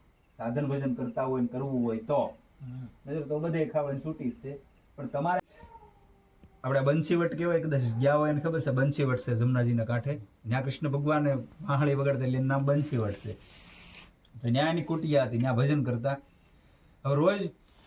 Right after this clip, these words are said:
Speaker 1: ભગવાનને પ્રસાદી આવે ઈ મહાત્મા ન્યા લી-, લઈને અને પછી તે ભજન કરવા બેહે, બાકે બિહારીની.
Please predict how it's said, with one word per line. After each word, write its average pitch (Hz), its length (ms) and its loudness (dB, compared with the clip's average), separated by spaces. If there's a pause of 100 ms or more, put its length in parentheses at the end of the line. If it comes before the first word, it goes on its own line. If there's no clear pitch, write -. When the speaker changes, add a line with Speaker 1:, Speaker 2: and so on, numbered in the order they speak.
(120)
Speaker 1:
ભગવાનને 180 440 2
પ્રસાદી 180 540 2
આવે 190 200 4
ઈ 170 80 4
મહાત્મા 160 400 0
ન્યા 135 120 2
લી-, 147 240 0 (460)
લઈને 151 320 2
અને 135 140 0
પછી 151 320 -2
તે 127 420 -4
ભજન 123 260 2
કરવા 110 300 0
બેહે, 117 360 2 (600)
બાકે 135 300 0
બિહારીની. 104 560 2